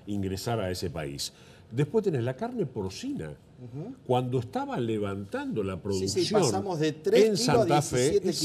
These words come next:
Speaker 2: kilos
Speaker 1: exacto.
Speaker 2: en dos a-, en unos años.
Speaker 1: No solo compramos trabajo norteamericano, eh, con la, con la, la carne de chancho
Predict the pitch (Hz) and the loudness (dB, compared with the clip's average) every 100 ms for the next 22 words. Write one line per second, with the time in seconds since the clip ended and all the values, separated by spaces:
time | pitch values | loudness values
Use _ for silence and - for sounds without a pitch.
0 | 147 147 190 98 87 127 151 156 143 131 | 2 2 4 2 0 -2 -2 -2 -6 -8
1 | 143 143 131 127 156 311 381 - 208 185 | -6 -6 -6 0 4 6 6 4 6 6
2 | 131 135 135 - 120 117 165 190 131 120 | 8 6 4 2 0 4 2 4 0 0
3 | 107 147 - 123 104 90 98 98 107 104 | 2 0 0 0 0 -2 -2 -2 -2 -2
4 | 90 85 92 139 - - - - 92 104 | -4 -4 -4 -6 -8 -18 -14 -10 -2 0
5 | 95 87 92 85 82 80 76 78 - 117 | 2 0 -4 -4 -2 -4 -4 -6 -2 0
6 | 117 101 95 127 135 135 123 | 2 0 0 0 -2 -2 0